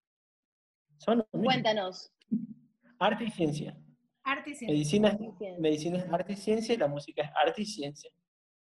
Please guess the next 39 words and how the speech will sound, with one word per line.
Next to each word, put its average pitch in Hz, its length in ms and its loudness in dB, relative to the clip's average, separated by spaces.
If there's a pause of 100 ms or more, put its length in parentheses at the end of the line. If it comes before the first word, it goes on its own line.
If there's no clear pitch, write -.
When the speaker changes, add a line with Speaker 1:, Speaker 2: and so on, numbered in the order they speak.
(160)
Speaker 1:
Todos 196 200 8
dos 208 160 6
deben 208 220 4
tener, 190 280 6
Speaker 2:
Basta. 170 200 -10 (380)
Speaker 1:
todos 190 320 8
deben 190 280 2
tener 180 480 4 (220)
un 160 120 2
componente 165 540 2
racional 180 520 4
y 202 40 0
un 196 80 0
componente 170 580 0
abstracto 170 400 2
también. 143 240 0
O 139 40 -6
sea, 143 240 0 (160)
el 147 140 -2
médico 196 340 2
te-, 175 120 -6
no 170 120 2
solo 175 200 2
tiene 175 200 -2
que 175 100 -2
saber, 202 460 6 (280)
sino 165 280 2
tiene 175 360 0
que 156 280 0
saber 156 380 4
aplicar 160 480 4
ese 170 180 2
saber, 156 360 6
o 139 40 2
sea, 147 160 2
tener 147 240 -2
el 143 140 -4
tacto, 165 500 4
tener 147 300 -2